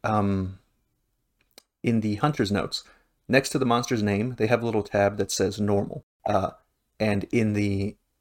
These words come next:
it looks exactly like the high rank, low rank tabs that you can switch back and forth, but you can't switch them. So I'm praying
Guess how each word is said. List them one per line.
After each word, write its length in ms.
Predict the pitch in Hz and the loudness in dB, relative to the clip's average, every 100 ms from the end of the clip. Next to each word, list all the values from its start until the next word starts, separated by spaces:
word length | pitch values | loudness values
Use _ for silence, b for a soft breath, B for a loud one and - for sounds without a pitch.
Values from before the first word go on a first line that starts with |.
| _ | _
it 100 | 113 | 2
looks 180 | 151 - | 2 2
exactly 360 | 127 120 120 | 4 4 4
like 160 | 120 104 | 0 -2
the 80 | 98 | -2
high 160 | 107 104 | 2 4
rank, 300 | 104 101 98 | 4 0 -2
low 140 | 101 | 0
rank 220 | 104 110 | 2 0
tabs 360 | - 117 117 - | 0 0 0 -4
that 140 | 101 | -6
you 60 | 101 | -4
can 140 | 98 | -4
switch 400 | 101 110 101 - - | -2 0 -2 -4 0
back 160 | 95 | 0
and 100 | 101 | 0
forth, 240 | 101 107 - | -2 -4 -2
but 140 | 104 | -6
you 60 | 107 | -4
can't 220 | 117 - | -4 -4
switch 280 | - 113 - | 0 0 0
them. 180 | - - _ _ _ _ | -8 -10 _ _ _ _
So 200 | - 120 | 2 4
I'm 220 | 120 120 | 4 2
praying 680 | - - 156 160 107 - | -2 4 6 6 2 -2